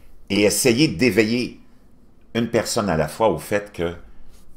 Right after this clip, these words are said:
tout ça, c'est pas pour nous. Ce système-là est pas pour nous. Le gouvernement mondial est pas là pour nous. Les religions sont pas là pour nous.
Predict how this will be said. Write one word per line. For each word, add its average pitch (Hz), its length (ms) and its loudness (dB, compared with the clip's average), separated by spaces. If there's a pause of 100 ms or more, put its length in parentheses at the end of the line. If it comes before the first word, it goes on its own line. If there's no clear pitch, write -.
(540)
tout 131 140 -4
ça, 104 480 -8 (1160)
c'est - 280 -6
pas 120 100 6
pour 71 260 -4
nous. 85 220 -6 (260)
Ce - 220 -2
système-là 95 540 0
est 82 60 0
pas 80 140 0
pour 73 220 0
nous. 101 140 -4
Le 98 60 -4
gouvernement 175 360 2
mondial 85 540 2
est 73 80 -6
pas 85 220 0
là 82 200 2
pour 147 300 0
nous. 185 260 -8 (1120)
Les 127 160 8
religions 131 540 6
sont 101 280 2
pas 92 200 8
là 104 200 8
pour 175 300 2
nous. 202 240 -6